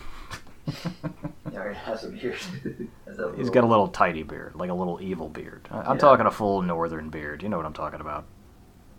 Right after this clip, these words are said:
Speaker 2: Up
Speaker 1: Mm-hmm.
Speaker 2: north, they look at that and they go, "Pasha! That's not a beard! I'll kill you because it's not a beard." Some shit like that.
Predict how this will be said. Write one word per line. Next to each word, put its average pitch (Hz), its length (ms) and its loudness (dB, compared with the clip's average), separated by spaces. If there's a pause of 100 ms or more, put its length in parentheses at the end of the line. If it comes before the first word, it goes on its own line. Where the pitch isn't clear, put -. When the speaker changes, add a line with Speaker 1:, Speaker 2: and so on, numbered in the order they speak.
(640)
Speaker 2:
Up - 140 2
Speaker 1:
Mm-hmm. 95 80 -4
Speaker 2:
north, 92 260 4
they 101 100 2
look 90 160 0
at - 140 -8
that 90 180 4
and 80 80 -12
they 78 60 -8
go, 76 240 -10
"Pasha! 156 840 6 (2000)
That's - 320 -2
not 180 240 4
a - 40 -6
beard! - 680 4 (640)
I'll 165 160 -6
kill 214 260 4
you 175 160 4
because 113 280 2
it's 98 140 -2
not 101 180 0
a 95 60 4
beard." 80 520 -4
Some - 180 -10
shit - 200 -8
like 78 180 -10
that. - 180 -12